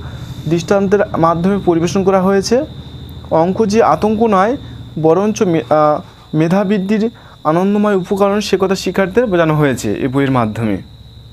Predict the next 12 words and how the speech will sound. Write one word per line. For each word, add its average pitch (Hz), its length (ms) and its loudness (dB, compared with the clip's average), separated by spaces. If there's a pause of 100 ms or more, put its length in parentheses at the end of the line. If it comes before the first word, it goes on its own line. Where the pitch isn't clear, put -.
(520)
আশা 180 240 0
করি 233 240 0
তোমরা 214 360 0 (360)
আমার 185 260 2
গণিত 202 220 0
বইটি 190 300 0
বুঝতে 170 300 2
পারলে। 104 360 0 (2750)
এরপর 208 300 2
আসি 233 380 0 (2750)
আমাদের 202 340 2
পরিবেশ। 151 640 2